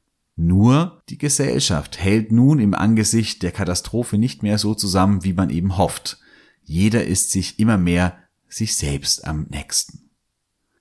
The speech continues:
Es sind vier Erzählungen oder Erzählstränge, die hier erzählt werden. Alle spielen in Dalarna, in, äh, ja, in einem vollkommen dystopischen, brennenden Schweden.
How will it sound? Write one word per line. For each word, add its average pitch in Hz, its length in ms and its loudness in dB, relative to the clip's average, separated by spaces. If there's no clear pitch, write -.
Es 85 140 -14
sind 76 300 -8
vier - 440 -2
Erzählungen 131 680 0
oder 82 180 -2
Erzählstränge, 95 880 0
die 107 140 -4
hier 101 180 -4
erzählt 110 480 -2
werden. 73 280 -4
Alle 90 200 -4
spielen 87 360 0
in 78 280 -2
Dalarna, 131 640 2
in, 104 220 6
äh, 101 220 4
ja, 98 180 -2
in 85 260 -6
einem 90 520 0
vollkommen 101 680 0
dystopischen, 107 960 -2
brennenden 87 600 0
Schweden. 76 760 -8